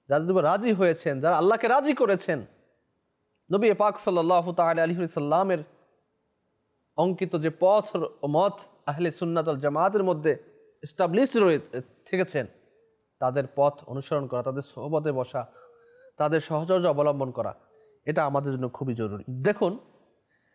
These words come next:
একটা দৃষ্টান্ত উপস্থাপন করা যায় যে সঙ্গ লাভ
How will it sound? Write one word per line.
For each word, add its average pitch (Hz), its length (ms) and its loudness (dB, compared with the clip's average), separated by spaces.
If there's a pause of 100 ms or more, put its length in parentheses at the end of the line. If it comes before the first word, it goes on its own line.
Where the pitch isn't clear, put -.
(220)
একটা 175 180 0
দৃষ্টান্ত 226 460 2 (280)
উপস্থাপন 202 440 -2
করা 156 180 2
যায় 123 220 -4 (1400)
যে 135 380 2 (460)
সঙ্গ 202 420 0
লাভ 147 300 2